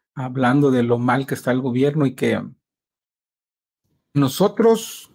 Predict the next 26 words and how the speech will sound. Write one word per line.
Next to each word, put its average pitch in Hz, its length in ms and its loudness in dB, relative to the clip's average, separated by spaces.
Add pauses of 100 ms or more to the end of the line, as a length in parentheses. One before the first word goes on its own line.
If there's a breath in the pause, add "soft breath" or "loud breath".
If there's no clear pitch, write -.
los 170 100 -6
mexicanos, 147 520 0
no 160 100 2
estamos 156 400 -6
conscientes 135 1040 -6 (1120)
de 117 80 -6
todo 147 240 2
lo 143 100 0
mal 131 200 2
que 135 80 -6
está 123 180 -6
el 123 100 -4
país. 120 460 -4 (1300 soft breath)
Pero 139 160 0
déjenme 185 320 2
decirle, 170 540 0
chayoteros, 160 720 -2 (140)
que 113 120 -12
sí 156 160 -6
les 170 160 -2
doy 139 120 -2
la 147 140 0
razón 127 340 -4
esta 123 220 -10
vez, 160 240 -4
¿eh? 185 200 -4